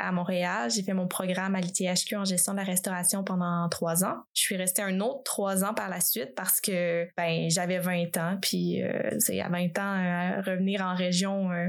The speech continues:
je sais pas, tu sais, j'avais envie de, de, de faire mon trip de ville, puis, euh, aussi de prendre l'expérience en restauration. Euh, j'avais l'impression que c'était plus facile de le faire, euh,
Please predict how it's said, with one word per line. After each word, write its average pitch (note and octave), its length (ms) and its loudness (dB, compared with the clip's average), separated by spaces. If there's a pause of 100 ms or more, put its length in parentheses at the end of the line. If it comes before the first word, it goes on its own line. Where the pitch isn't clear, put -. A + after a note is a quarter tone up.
(160)
je A3+ 80 -4
sais G3 40 -2
pas, G#3 160 0
tu - 60 -4
sais, A3 100 -2
j'avais G#3+ 220 0
envie G#3+ 260 0
de, G3+ 340 0
de, F#3 200 2
de F#3 120 0
faire G#3 180 0
mon G3 180 0
trip G#3+ 240 -2
de G3+ 100 0
ville, A3+ 500 0
puis, G3 340 0
euh, F3+ 220 2
aussi F#3 240 2
de A#3 40 -4
prendre G#3+ 240 0
l'expérience G#3 580 0
en G#3 80 0
restauration. G3 960 0
Euh, E3+ 440 -2
j'avais F#3 340 0
l'impression F#3 340 0
que G3+ 60 -2
c'était F#3 160 -2
plus - 160 -2
facile F#3+ 320 -2
de F#3 80 0
le F3+ 80 -2
faire, G3 360 0
euh, F3 140 0